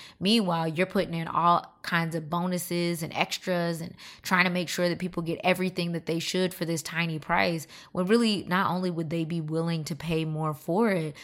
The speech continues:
but they actually see more value in it because of the cost associated. The last part about dealing with your clients when you underprice is, are you able to give them the energy and attention that they deserve?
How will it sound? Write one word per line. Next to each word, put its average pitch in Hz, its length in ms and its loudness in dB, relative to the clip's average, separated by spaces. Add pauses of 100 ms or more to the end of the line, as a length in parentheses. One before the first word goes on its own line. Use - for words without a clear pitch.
(140)
but 170 120 -2
they 190 120 6
actually 196 400 0
see 190 240 -2
more 165 300 0
value 165 480 2
in 160 180 -4
it 165 160 -4
because 160 380 -2
of 160 100 -2
the 151 100 -6
cost 147 320 -6
associated. 147 680 -8 (1200)
The 208 100 8
last 202 340 12
part 190 260 4
about 165 340 4
dealing 170 300 2
with 156 120 -2
your 160 120 0
clients 160 340 0
when 165 120 0
you 160 100 0
underprice 156 640 -2
is, 165 460 -2
are 196 140 10
you 240 220 2
able 170 300 0
to 165 140 -4
give 156 320 -2
them 160 160 -2
the 160 180 -2
energy 165 400 0
and 156 100 -4
attention 160 480 -2
that 156 140 -4
they 160 160 -2
deserve? 156 540 -6